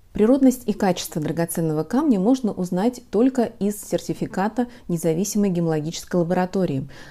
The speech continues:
а также оценить стоимость драгоценного камня у частного гемолога. В момент покупки в ювелирном магазине получить гемологический сертификат на камень, а также оценку стоимости от независимого гемолога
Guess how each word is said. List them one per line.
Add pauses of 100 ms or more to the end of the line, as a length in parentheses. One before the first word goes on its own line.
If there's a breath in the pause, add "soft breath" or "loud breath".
а
также
оценить
стоимость
драгоценного
камня (160)
у
частного
гемолога. (540)
В
момент
покупки
в
ювелирном
магазине (360)
получить
гемологический
сертификат
на
камень, (220)
а
также
оценку
стоимости
от
независимого
гемолога